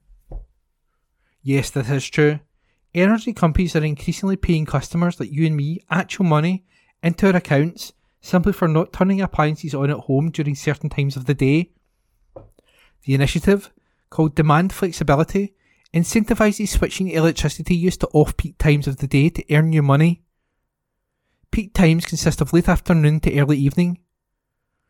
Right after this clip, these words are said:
It's when the national grid is closest to its capacity, and the time when they have to fire up the expensive and polluting electricity generators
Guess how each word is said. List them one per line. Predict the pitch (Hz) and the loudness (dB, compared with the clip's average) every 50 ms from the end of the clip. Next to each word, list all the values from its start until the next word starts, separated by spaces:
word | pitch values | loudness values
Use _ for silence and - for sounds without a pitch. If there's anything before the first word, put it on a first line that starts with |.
| _ _ _ _ _ _ _ | _ _ _ _ _ _ _
It's | - 156 - - | -10 -6 -2 2
when | 175 170 | 4 4
the | 165 | 4
national | 165 170 175 190 - - 214 190 | 6 4 4 2 2 0 0 2
grid | 175 165 160 156 - | 2 2 0 0 0
is | 151 - | -6 -8
closest | - - 156 147 - - 165 - - | -4 0 0 0 0 0 -4 -2 -2
to | - 151 | -2 -2
its | - - | -2 -2
capacity, | - - - - - 151 147 - - 175 - 196 190 190 - _ _ _ _ _ _ _ _ _ | -4 -2 0 2 2 2 0 0 -4 -4 -2 -2 -4 -4 -8 _ _ _ _ _ _ _ _ _
and | - 147 147 | -2 0 0
the | 156 | 0
time | - - 185 185 185 180 | 0 2 2 4 4 4
when | 190 175 | 2 2
they | 170 170 | 2 2
have | 139 160 - | 0 0 -2
to | - 156 | -4 -6
fire | - - - 156 165 170 180 | -2 0 2 4 4 4 2
up | 165 - | 2 0
the | 165 160 | -2 -4
expensive | 123 - - - 165 170 - - 208 - | -4 -2 2 2 2 2 2 -2 -4 -2
and | - 180 - | -2 -2 -2
polluting | - - 156 - - - 170 - - | 0 0 0 0 0 -4 -6 -6 -6
electricity | - 147 143 160 170 - - 156 - - - - 165 143 | -4 0 2 2 0 0 -2 -4 -4 -4 -2 -2 -2 0
generators | - 143 139 147 160 170 175 - - 180 180 - | 2 2 2 4 4 2 2 2 0 0 0 -2